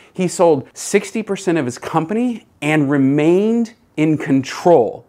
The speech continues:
So when you're really successful as an entrepreneur, you can raise capital, you can get a big partner, you can actually, you know, take that next leap and go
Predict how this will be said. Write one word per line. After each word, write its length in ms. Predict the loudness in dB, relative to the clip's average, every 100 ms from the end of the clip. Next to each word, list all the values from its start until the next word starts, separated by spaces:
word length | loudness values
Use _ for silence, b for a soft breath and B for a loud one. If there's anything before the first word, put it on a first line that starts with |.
| _
So 160 | -6
when 220 | 0 2 4
you're 140 | 2
really 420 | 2 0 0 0
successful 680 | -2 -4 -2 -2 -2 -2 -2
as 200 | 0 0
an 80 | 2
entrepreneur, 640 | 0 0 -2 0 4 2 B B B
you 120 | -2
can 200 | 0 2
raise 280 | 4 4 2
capital, 500 | 2 0 2 -2 -2
you 160 | -2 -4
can 160 | -4
get 180 | 0 0
a 60 | 2
big 240 | 2 0
partner, 380 | -2 0 0 -2
you 140 | -2
can 140 | -2 -2
actually, 460 | -2 0 0 0 B B B
you 80 | 0
know, 100 | 2
take 200 | 0 0
that 160 | 2
next 380 | 2 0 -2 -6
leap 320 | -4 -2 -2
and 160 | -2 0
go 300 | 4 4 4